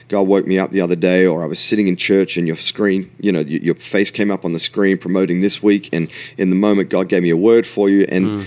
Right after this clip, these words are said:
Speaker 1: I can't tell you how many times it was confirmed that we were gonna end up in the States." And so,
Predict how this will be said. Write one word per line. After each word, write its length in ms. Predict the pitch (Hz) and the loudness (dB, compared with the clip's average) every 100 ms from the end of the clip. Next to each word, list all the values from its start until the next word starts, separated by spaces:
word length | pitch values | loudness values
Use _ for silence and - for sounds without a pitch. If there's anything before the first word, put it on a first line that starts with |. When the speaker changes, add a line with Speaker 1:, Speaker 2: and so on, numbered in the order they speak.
| - | -10
Speaker 1:
I 120 | - 107 | -4 -4
can't 340 | - 104 - | -2 -4 -4
tell 380 | - 98 98 92 | -6 0 0 2
you 260 | 82 80 | 0 0
how 500 | - - - - 98 | -2 -8 -8 -6 -2
many 320 | 101 101 92 87 | 0 0 0 -2
times 600 | - 73 67 71 - - - - - - | -4 -8 -6 -8 -8 -8 -12 -20 -20 -6
it 160 | - | -4
was 140 | 92 - | -2 -4
confirmed 600 | - 82 - 85 76 76 | -4 -6 -4 -4 -2 -4
that 120 | - | -2
we 100 | 80 | -2
were 100 | 78 | 0
gonna 180 | 78 71 | -2 -4
end 160 | 71 69 | -8 -10
up 140 | - | -10
in 80 | 69 | -10
the 60 | 69 | -8
States." 520 | - 82 69 71 - | -4 -2 -2 -4 -8
And 100 | 76 | -6
so, 360 | - 95 87 | -2 2 0